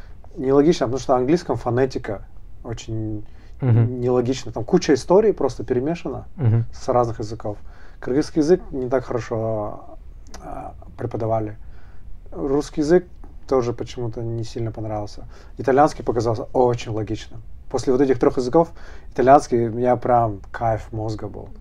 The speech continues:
Speaker 2: Мгм.
Speaker 1: Я его изучал не потому, что какой-то где-то куда-то хотел уехать или еще что-то, потому что мне именно логика нравилась.
Speaker 2: Мгм.
Speaker 1: Это что тем, ну, я думаю, испанский похожий.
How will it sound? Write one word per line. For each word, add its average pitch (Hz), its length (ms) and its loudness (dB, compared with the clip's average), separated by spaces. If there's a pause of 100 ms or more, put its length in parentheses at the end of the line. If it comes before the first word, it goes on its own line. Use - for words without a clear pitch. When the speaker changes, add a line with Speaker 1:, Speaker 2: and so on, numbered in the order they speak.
(100)
Speaker 2:
Мгм. 110 320 4 (140)
Speaker 1:
Я 123 100 4
его 127 180 8
изучал 127 460 6 (100)
не 120 160 -4
потому, 131 300 0
что - 160 -8
какой-то - 340 -8
где-то 110 220 -6
куда-то 107 300 -4
хотел 104 340 -8
уехать 113 420 -4
или 101 80 -8
еще - 180 -12
что-то, - 320 -10 (340)
потому 120 160 -4
что 117 140 -6
мне 120 120 0
именно 123 180 0
логика 110 440 2
нравилась. 98 460 -10 (420)
Speaker 2:
Мгм. 110 320 2
Speaker 1:
Это - 100 -6
что - 220 -8
тем, 113 240 -2 (260)
ну, 165 140 4
я 151 80 8
думаю, 151 200 4
испанский 139 320 2
похожий. 131 420 2